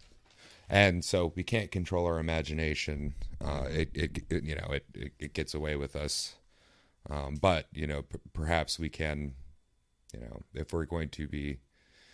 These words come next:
Speaker 1: good Epicureans, limit our anxiety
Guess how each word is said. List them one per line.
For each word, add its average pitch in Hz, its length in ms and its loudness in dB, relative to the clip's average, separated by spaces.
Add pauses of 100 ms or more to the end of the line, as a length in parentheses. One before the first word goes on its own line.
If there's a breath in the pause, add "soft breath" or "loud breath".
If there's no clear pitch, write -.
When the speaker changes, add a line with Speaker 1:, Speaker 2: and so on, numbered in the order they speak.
(320 soft breath)
Speaker 1:
good 98 200 6
Epicureans, 78 1300 2
limit 87 380 2
our 78 200 2
anxiety 73 800 0